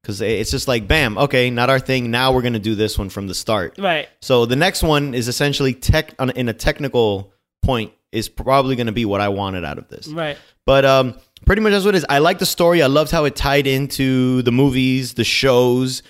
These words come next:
Speaker 1: even the comics. They did a really good job of, of keeping it in the universe and kinda rewarding people that are really into the, uh, the, the lore. Because, uh,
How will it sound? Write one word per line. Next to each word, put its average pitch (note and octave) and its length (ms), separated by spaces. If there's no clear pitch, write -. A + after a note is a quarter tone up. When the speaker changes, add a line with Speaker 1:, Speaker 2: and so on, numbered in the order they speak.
Speaker 1:
even C3+ 200
the A2+ 80
comics. A#2+ 500
They A#2 80
did D3 120
a C#3+ 40
really C#3+ 320
good C3+ 140
job C3+ 280
of, A2+ 260
of - 180
keeping C3 340
it A#2+ 260
in D3+ 180
the C#3 80
universe A#2+ 540
and A#2 240
kinda D3 220
rewarding C3 920
people G#2 500
that A2 140
are A2 120
really B2 340
into A#2 380
the, A2 320
uh, F#2+ 300
the, F2 200
the F#2+ 160
lore. G#2 480
Because, A2 320
uh, A2 60